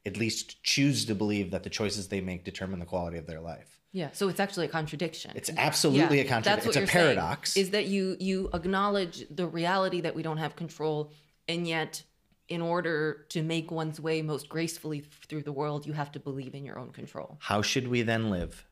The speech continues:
Speaker 1: We live, it, it, it's the, back to the Matrix of Joey Pantaleone when he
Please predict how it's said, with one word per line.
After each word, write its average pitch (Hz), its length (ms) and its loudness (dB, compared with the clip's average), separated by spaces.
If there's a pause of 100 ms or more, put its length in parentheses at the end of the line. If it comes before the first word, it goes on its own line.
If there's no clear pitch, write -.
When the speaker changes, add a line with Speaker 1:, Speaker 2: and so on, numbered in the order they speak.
(200)
Speaker 1:
We 101 160 0
live, 113 520 0 (180)
it, 107 160 -4
it, 104 240 -2
it's - 240 -6
the, 104 160 0
back 104 460 -4
to 117 80 -2
the 110 80 -2
Matrix 107 560 -2
of 87 180 -6
Joey 101 240 2
Pantaleone 101 640 0
when 90 120 -4
he 90 200 -6